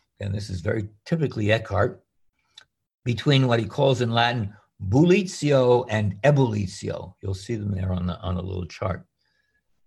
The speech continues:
Bullitio is inner boiling. You put the top on the pot,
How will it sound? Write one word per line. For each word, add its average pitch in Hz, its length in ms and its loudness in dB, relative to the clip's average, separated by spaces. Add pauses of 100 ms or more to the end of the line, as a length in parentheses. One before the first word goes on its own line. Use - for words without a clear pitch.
(240)
Bullitio 143 580 6
is 131 140 0
inner 151 280 6
boiling. 127 560 4 (1600)
You 101 120 -4
put 131 340 0 (1000)
the 107 80 -8
top - 380 -4
on 98 140 -2
the 98 80 -4
pot, - 400 -6